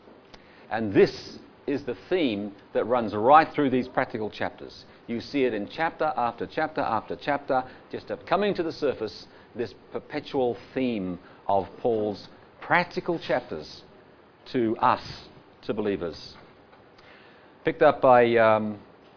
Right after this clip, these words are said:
James when he says, "If you really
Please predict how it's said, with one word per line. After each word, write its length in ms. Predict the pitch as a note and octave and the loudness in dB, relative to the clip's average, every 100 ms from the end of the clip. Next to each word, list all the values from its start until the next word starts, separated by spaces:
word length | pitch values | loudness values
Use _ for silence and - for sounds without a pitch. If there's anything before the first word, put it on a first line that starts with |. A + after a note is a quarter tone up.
| - - - - - - - - - - - | -20 -20 -20 -20 -20 -20 -20 -20 -20 -20 -16
James 540 | G2 C3+ C#3+ B2 F#2+ F#2 | 2 4 6 4 2 -2
when 100 | A#2 | -2
he 80 | A2 | 0
says, 240 | C3 A#2+ | 0 2
"If 180 | D3+ - | 0 2
you 140 | D3 | 2
really 560 | A2 C#3+ F3+ F#3 F3+ | 4 4 6 4 2